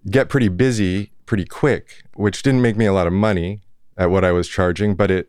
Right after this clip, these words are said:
it did give me a lot of practice and a lot of experience doing things that I wasn't normally doing when I would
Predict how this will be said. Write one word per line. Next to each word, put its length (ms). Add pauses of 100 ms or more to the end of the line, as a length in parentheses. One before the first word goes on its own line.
it 140
did 180
give 100
me 80
a 80
lot 240
of 340
practice 560
and 80
a 40
lot 160
of 60
experience 720
doing 420
things 460
that 320 (240)
I 60
wasn't 340
normally 400
doing 340
when 140
I 80
would 220